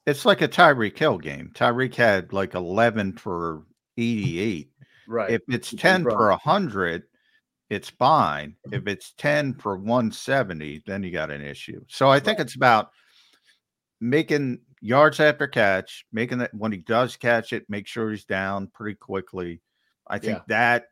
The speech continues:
Speaker 1: is sort of what you have to do with C D, C D Lamb. But yeah, he's like an N B A scorer. He's gonna get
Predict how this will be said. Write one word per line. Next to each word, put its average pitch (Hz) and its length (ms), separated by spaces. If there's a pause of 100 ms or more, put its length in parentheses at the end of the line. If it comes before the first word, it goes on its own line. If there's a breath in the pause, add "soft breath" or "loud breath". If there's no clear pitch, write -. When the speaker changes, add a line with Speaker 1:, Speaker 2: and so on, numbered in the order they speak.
(180)
Speaker 1:
is 104 220
sort 101 260
of 87 140
what 95 240
you 95 80
have 92 220
to 87 100
do 87 160
with 82 140
C 92 200
D, 78 220 (300)
C - 280
D 95 180
Lamb. 90 320
But 123 120
yeah, 185 240 (300 soft breath)
he's 190 180
like 208 160
an 190 80
N 165 160
B 131 140
A 110 100
scorer. 92 400
He's - 100
gonna 127 200
get 82 200